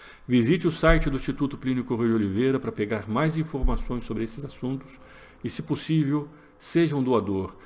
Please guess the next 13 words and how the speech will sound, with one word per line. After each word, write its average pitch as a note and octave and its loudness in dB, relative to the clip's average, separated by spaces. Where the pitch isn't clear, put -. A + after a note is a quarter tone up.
O B2+ 0
Instituto D#3 -2
Plínio C#3+ -2
Corrêa B2 0
de G#2+ -4
Oliveira B2 -2
não C#3 0
recebe B2+ -2
um E3 0
centavo B2+ -2
de C3+ 0
ajuda A#2 0
pública. G2+ -6